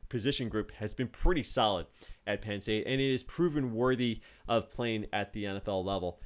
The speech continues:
I think Pat Freiermuth is gonna be able to accomplish that. Now, where exactly is he going to be going?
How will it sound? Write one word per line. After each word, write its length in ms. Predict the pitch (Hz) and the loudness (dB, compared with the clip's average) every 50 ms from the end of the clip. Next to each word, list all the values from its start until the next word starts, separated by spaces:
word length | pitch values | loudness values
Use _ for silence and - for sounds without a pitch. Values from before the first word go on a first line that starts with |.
| - - | -14 -8
I 40 | - | -6
think 120 | 127 123 | -6 -4
Pat 220 | - 127 107 - - | -2 -2 -2 0 0
Freiermuth 320 | 113 104 101 101 98 92 | 0 0 0 -2 -4 -6
is 160 | 95 87 98 | -8 -8 -6
gonna 160 | - 113 107 92 | -4 -4 -4 -2
be 100 | 104 101 | -2 -4
able 160 | 98 90 87 | -4 -4 -6
to 60 | 82 | -8
accomplish 480 | 82 - - 113 107 98 101 92 - - | -8 -8 -8 -6 -6 -6 -6 -8 -8 -8
that. 180 | 85 80 - - - - - - - - | -8 -8 -10 -14 -18 -18 -18 -10 -4 0
Now, 160 | 139 131 127 | 2 2 2
where 320 | 110 104 131 147 151 156 | 2 6 8 8 8 8
exactly 560 | 151 127 110 135 123 120 117 - 120 107 98 - - _ | 8 4 4 4 4 4 4 2 0 -2 -2 -4 -8 _
is 260 | - 131 127 123 - | 0 0 0 0 0
he 160 | - 131 123 107 | -2 -4 -2 -2
going 300 | - 120 117 107 101 95 | 0 0 0 0 -2 -4
to 100 | - 95 | -6 -8
be 120 | 95 95 | -8 -6
going? 320 | 85 113 107 98 87 82 | -2 -2 -2 -2 -2 -6